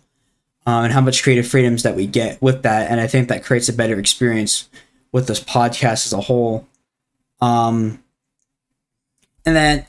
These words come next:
in that em-, and then in that email too, you know, not only did they say that they had to decline us, they said that the team, the, she said, uh,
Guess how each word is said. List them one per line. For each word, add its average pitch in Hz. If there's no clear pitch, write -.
in 196
that 214
em-, 196
and 180
then 185
in 208
that 208
email 185
too, 170
you 127
know, 135
not 196
only 190
did 175
they 170
say 175
that 165
they 147
had 147
to 151
decline 151
us, 113
they 143
said 175
that 135
the 135
team, 185
the, 139
she -
said, 135
uh, 113